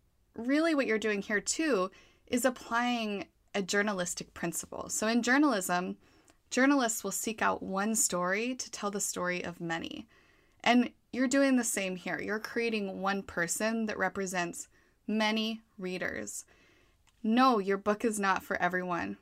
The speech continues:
Your book is for a specific type of person. Yes, maybe lots of people will be impacted, but if you had to niche down, if you had to select a specific reader,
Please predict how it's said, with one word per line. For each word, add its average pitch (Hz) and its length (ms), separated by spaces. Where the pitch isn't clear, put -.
Your 214 140
book 220 240
is 247 160
for 226 180
a 202 120
specific - 760
type - 280
of - 160
person. - 540
Yes, 196 400
maybe 226 240
lots 202 460
of 196 120
people 190 360
will 185 80
be 185 180
impacted, 196 680
but 233 140
if 277 240
you 294 100
had 262 180
to 220 100
niche 202 400
down, 185 460
if - 140
you 240 100
had 214 340
to 220 80
select 190 500
a 202 80
specific - 760
reader, 185 460